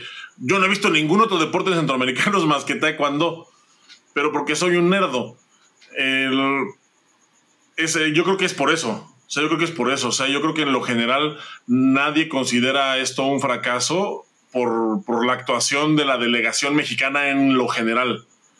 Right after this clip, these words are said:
Ya si nos vamos deporte por deporte, que es algo que no hacen nunca, ¿eh? Casi nunca lo hacen. Este,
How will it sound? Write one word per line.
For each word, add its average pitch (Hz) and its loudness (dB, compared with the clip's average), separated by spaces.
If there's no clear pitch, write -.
Ya 135 0
si 175 2
nos 170 4
vamos 156 2
deporte 135 0
por 120 -2
deporte, 127 0
que 156 0
es 165 -2
algo 214 0
que 170 0
no 175 4
hacen 165 2
nunca, 139 2
¿eh? 196 -4
Casi 170 -2
nunca 165 2
lo 120 2
hacen. 120 -2
Este, 107 -2